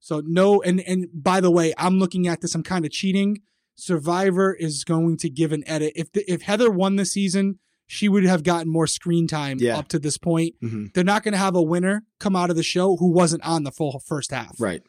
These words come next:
Speaker 1: So Shan is either winning this game or she's going home. You know what I mean? Like, there's no in between. Like, she's going home soon.
Speaker 2: Mm-hmm.
Speaker 1: Um, so I'm gonna go Heather. No chance at winning. She's my exile of the week. And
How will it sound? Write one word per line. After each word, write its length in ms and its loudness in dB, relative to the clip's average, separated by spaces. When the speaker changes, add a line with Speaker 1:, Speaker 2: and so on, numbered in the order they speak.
Speaker 1:
So 440 4
Shan 680 -2
is 240 2
either 280 2
winning 360 4
this 160 0
game 460 0
or 440 4
she's 300 -2
going 300 2
home. 180 -8
You 120 0
know 60 4
what 60 2
I 40 2
mean? 160 2
Like, 120 0
there's 180 0
no 180 2
in 60 4
between. 380 -2
Like, 160 -4
she's 140 -4
going 180 2
home 160 -2
soon. 380 -8
Speaker 2:
Mm-hmm. 480 -6
Speaker 1:
Um, 300 0
so 260 -4
I'm 220 -2
gonna 160 -2
go 160 2
Heather. 500 0
No 260 0
chance 300 -2
at 120 -2
winning. 200 0
She's 200 -4
my 120 -2
exile 340 -2
of 40 0
the 80 -2
week. 280 -2
And 100 -6